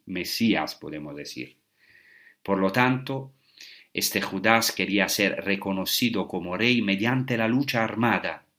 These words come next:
Dado que esta revuelta celote tuvo lugar a pocos kilómetros de Nazaret,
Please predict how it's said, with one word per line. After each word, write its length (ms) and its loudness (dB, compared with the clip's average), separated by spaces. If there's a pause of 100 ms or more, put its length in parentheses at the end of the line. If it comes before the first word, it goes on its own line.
(1200)
Dado 300 8
que 100 2
esta 260 4
revuelta 440 2
celote 680 2 (400)
tuvo 240 4
lugar 500 2
a 200 -14
pocos 440 2
kilómetros 640 -2
de 120 -6
Nazaret, 680 -4